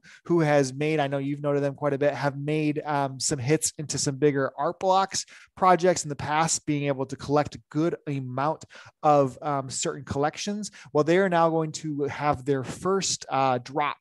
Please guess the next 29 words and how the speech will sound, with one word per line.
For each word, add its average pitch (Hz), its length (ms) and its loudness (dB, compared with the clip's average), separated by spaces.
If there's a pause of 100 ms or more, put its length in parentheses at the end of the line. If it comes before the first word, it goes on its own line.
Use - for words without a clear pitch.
(100)
under 151 320 2
their 151 300 2
umbrella. 131 560 -4
So 131 160 -6
keep 175 260 -8
an 170 100 -2
idea 147 580 0 (260)
or, 139 260 0
uh, 131 260 -2
keep 160 280 -6
a, 135 240 2
a 147 80 0
watch 147 360 4
on 147 160 0
that 151 200 2
as 127 100 -6
we 135 80 -8
see 165 300 -4
these 143 280 0
kind 143 160 -2
of 127 60 2
spin-offs 156 720 4
of 139 120 0
art 139 220 0
blocks 135 420 -2
in 139 80 -12
a 127 80 -10
sense 135 400 -4
of 123 140 -4